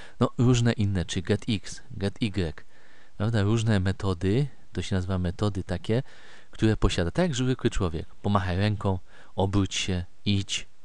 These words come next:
powiedz coś. No, tutaj ta klasa ma swoje metody, których wcale nie oprogramowaliśmy, a jednak są. Są dlatego, że one są właśnie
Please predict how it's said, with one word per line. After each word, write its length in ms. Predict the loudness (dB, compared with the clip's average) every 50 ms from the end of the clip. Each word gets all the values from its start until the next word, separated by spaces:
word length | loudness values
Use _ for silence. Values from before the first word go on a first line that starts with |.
| -12 -12 -12 -6 -2
powiedz 480 | 0 2 2 4 4 2 2 0 -2 -4
coś. 340 | -2 -2 -2 -2 -2 -6 -10 -12 -12 -12 -12 -12 -12 -12 -12 -12 -12 -12 -6 -2
No, 140 | -2 -2 -2 -4 -6 -10 -4
tutaj 440 | -2 -2 0 0 2 2 2 2 0 -2 -6 -10 -10 -10 -10 -4 -2
ta 140 | -2 -2 0
klasa 420 | 0 0 0 0 0 0 -2 -2
ma 160 | -2 -2 -2
swoje 380 | -4 -4 -2 -2 0 2 2 2
metody, 520 | 0 0 -2 -2 -2 -4 -2 0 -2 -2
których 280 | 0 0 0 0 0 0
wcale 280 | 0 2 2 4 4
nie 120 | 4 2 2
oprogramowaliśmy, 880 | 2 0 0 0 0 0 0 0 0 0 0 -2 -2 -4 -6 -6 -4
a 40 | -2
jednak 340 | -2 -2 -2 -2 -4 -4 -4
są. 240 | -2 -2 -2 -2 -4 -8 -10 -12 -12 -12 -12 -12 -12 -12 -12 -12 -12 -12 -10 -8
Są 380 | 0 4 6 6 8 6 4 2
dlatego, 380 | 0 0 0 0 2 2 2
że 100 | 2 2
one 220 | 0 0 2 2 2
są 260 | 2 2 0 0 0 -2 -6 -10 -12 -12 -12 -12 -10 -4 0
właśnie 440 | 0 0 0 0 0 0 0 -2